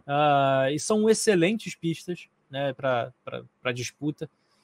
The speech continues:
Tem um sistema novo de, de, de, de clima dinâmico, tem sistema novo de obrigatoriedade de pneus, tem sistema novo de penalidade. Então tem muita coisa legal pra gente explorar ainda no G T sete.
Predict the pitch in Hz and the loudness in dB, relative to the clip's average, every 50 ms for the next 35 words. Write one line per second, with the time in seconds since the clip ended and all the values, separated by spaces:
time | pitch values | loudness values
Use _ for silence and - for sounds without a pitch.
0 | _ _ _ - 190 247 285 262 - - 240 - - 247 247 247 247 240 233 247 | _ _ _ 0 0 0 0 0 -2 -4 -6 -4 -4 -2 -2 0 0 0 0 0
1 | 247 240 247 226 240 220 226 240 220 220 208 202 214 214 208 208 202 196 185 170 | 0 0 -2 -4 -6 -4 -2 0 0 0 0 -2 -2 0 0 0 -2 -2 -2 -2
2 | 214 208 - - 220 240 247 226 220 202 185 208 190 196 202 208 208 208 208 202 | -4 -2 0 2 2 4 4 2 2 0 0 0 0 2 2 2 2 2 0 -2
3 | 202 - 202 196 - _ _ - 214 - 190 - - 214 208 208 196 196 196 185 | -2 -2 -2 -2 -4 _ _ -12 -10 -10 -6 -4 -2 0 0 0 0 0 -2 -2
4 | 190 175 196 175 185 196 196 185 - 196 190 190 185 190 190 175 165 175 - - | -2 -2 -2 0 0 0 0 0 0 -2 0 2 4 4 4 2 -2 -4 -4 -2
5 | 185 170 165 175 190 190 170 - - 196 190 - 190 - - 185 185 185 175 160 | -2 0 0 0 0 0 0 -2 -4 -6 -6 -6 -10 -8 -6 -4 -2 -2 -2 0
6 | 170 180 180 175 165 170 - 180 165 170 170 165 160 135 139 143 156 165 160 156 | 0 0 0 -2 -4 -4 -2 -2 0 2 0 0 2 4 6 8 8 8 6 2
7 | - _ _ _ _ _ _ _ _ _ - 160 170 170 - 202 190 175 185 233 | -4 _ _ _ _ _ _ _ _ _ -6 -4 -4 -2 -2 0 0 0 0 0
8 | - - 214 - - 190 170 175 170 170 151 131 135 143 156 - 147 135 147 147 | -2 -2 -2 2 2 2 2 4 2 2 2 2 2 2 2 0 -2 -4 -4 -6
9 | - - - - 151 139 131 123 127 139 147 143 131 131 135 131 120 123 117 120 | -8 -12 -8 -2 0 2 6 6 8 8 6 6 2 -2 -4 -4 -4 -4 -4 -4
10 | 123 - - 107 - - 117 120 143 - - | -6 -6 -6 -8 -6 -2 -2 -2 -2 -4 -8